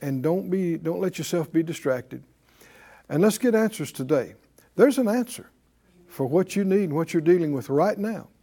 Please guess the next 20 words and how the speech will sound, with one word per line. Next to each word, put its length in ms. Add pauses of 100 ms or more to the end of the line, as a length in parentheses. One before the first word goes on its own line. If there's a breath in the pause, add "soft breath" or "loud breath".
(360 soft breath)
And 140
it's 180
easy 400
for 140
the 140
Lord 380 (220 soft breath)
to 80
show 240
it 140
to 120
you, 160 (720)
and 140
it's 180
easy 300
for 200
Him 340 (280 soft breath)
to 80
get 280
you 140
out. 280